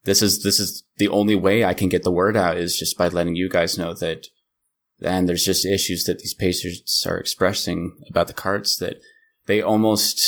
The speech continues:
feel like they have to go back to black market 'cause these cart-,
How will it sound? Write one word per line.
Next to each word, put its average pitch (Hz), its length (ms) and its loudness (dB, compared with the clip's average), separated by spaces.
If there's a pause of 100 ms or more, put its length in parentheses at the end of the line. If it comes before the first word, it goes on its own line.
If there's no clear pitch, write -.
(120)
feel 107 180 2
like 95 220 0
they 95 120 4
have 92 200 -2
to - 80 -10
go 92 120 2
back 85 320 0
to 87 100 -4
black 90 300 0
market 87 400 -2
'cause 87 200 -4
these 87 160 -2
cart-, - 380 -2